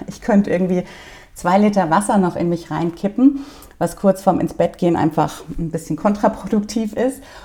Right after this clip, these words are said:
Und, ähm, dann habe ich mir eben überlegt, "Okay, wie stelle ich sicher, dass ich ausreichend Wasser zu mir nehme jeden Tag?"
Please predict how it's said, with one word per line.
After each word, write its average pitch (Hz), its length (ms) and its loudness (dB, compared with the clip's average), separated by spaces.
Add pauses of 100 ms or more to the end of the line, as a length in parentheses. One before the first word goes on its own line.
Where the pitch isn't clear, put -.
(140)
Und, 214 360 4
ähm, 202 380 6
dann 202 160 6
habe 208 100 4
ich 247 120 0
mir 208 80 2
eben 202 160 2
überlegt, 208 320 2
"Okay, 220 420 -2
wie 208 160 2
stelle 208 300 2
ich 190 100 -2
sicher, 214 320 -2
dass 185 180 0
ich 196 160 -6
ausreichend 165 560 -2
Wasser 147 320 -4
zu - 120 -4
mir 160 160 -2
nehme 156 260 -2
jeden 147 240 -4
Tag?" 139 240 -8